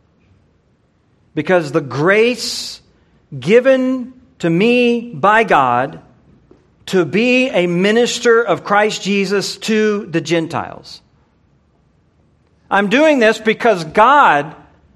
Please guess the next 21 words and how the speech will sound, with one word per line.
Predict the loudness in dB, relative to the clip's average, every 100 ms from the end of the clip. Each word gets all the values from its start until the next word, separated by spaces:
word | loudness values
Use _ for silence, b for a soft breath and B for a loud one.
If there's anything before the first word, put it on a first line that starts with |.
| -2
has | 0 0
told | -4 4 4 4 2
me | 0
to | 0
do | -2 -2
this. | 0
I'm | 0 0
doing | 2 4 4
this | 0 0
because | -2 -2 -4
God | 0 2 4 4 4 0 B B B
has | -2 -2
given | -2 0 4 2 0 -6 -18 -6
to | 0 2 2
me | 2 2 0 -2 -4 -10 -20 -16
this | -2 0 2 0
ministry | 2 2 0 -2 -8 -10 -14 _ _ _ _ -6
to | -4
speak | -4 -2 -2 -2
to | -4
you." | 0 2 2 -2 -12